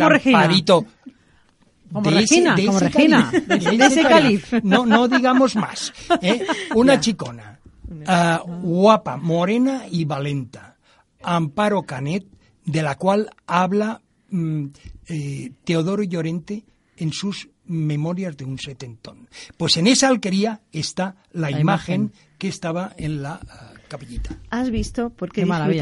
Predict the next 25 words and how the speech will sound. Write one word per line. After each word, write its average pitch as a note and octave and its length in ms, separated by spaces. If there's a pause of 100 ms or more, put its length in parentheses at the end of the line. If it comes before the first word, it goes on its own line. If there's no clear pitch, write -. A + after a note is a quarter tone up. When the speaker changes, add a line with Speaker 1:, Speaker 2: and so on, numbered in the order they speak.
Speaker 3:
disfrutamos F#3+ 200
Speaker 2:
cuánta F3 160
Speaker 3:
tanto F3+ 180
Speaker 2:
historia, F3+ 180
cuánta C#3 100
Speaker 3:
cuando F3 280
en E3+ 80
el E3 120
colegio E3+ 460
nos E3 180
acompaña D3+ 760
a E3+ 120
ver D#3 160
los F3 180
jardines E3 460
de D#3+ 100
Valencia? C3 720 (280)
Speaker 2:
Del E3 120
Speaker 3:
Y - 40
nos E3+ 80
Speaker 2:
Real. E3 180
Speaker 3:
descubre, F3+ 640 (160)
pues G3 280
ese, G#3+ 500
vamos, F3+ 480